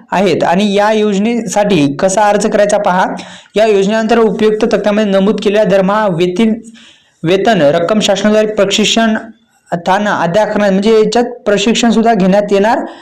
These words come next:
आहे आणि नंतर तो जे वेतन आहे जे दहा हजार रुपये, सहा हजार, आठ हजार देण्यात येणार आहेत.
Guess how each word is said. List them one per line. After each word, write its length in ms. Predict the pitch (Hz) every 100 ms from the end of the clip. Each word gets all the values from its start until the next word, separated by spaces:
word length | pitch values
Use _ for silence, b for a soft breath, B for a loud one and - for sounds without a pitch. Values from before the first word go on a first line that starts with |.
| B -
आहे 220 | 175 202
आणि 200 | 165 180
नंतर 380 | 190 196 196 226
तो 420 | 226 262 - B B B - 165
जे 300 | 202 208 190
वेतन 380 | 170 185 196 214
आहे 500 | 214 208 156 202 170 156
जे 200 | 190 196 196 - - 160
दहा 200 | 160 196
हजार 220 | 196 214
रुपये, 280 | 214 214 214
सहा 160 | 196
हजार, 300 | 180 185 202
आठ 340 | 202 170 180 196
हजार 340 | 202 208 -
देण्यात 320 | 160 196 202 175
येणार 240 | 156 139
आहेत. 160 | 131